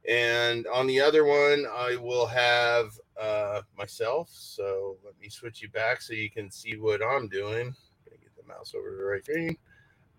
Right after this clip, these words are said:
And welcome. And so that's what I'm doing. And there's my wife. Hello, my beautiful wife. Love you.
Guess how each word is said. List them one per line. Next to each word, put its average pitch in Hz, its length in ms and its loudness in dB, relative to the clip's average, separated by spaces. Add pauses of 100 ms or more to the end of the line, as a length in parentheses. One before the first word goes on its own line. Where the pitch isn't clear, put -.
(160)
And 170 600 0 (340)
welcome. 180 460 8 (240)
And 107 360 2
so 104 220 4
that's 127 240 4
what 127 100 8
I'm 127 180 6
doing. 143 420 8 (720)
And 113 340 2
there's 117 240 6
my 110 160 0
wife. 156 500 6 (380)
Hello, 117 600 6 (400)
my 101 80 -20 (220)
beautiful 107 340 -6
wife. 147 560 -2 (720)
Love 101 320 -4
you. 180 240 -6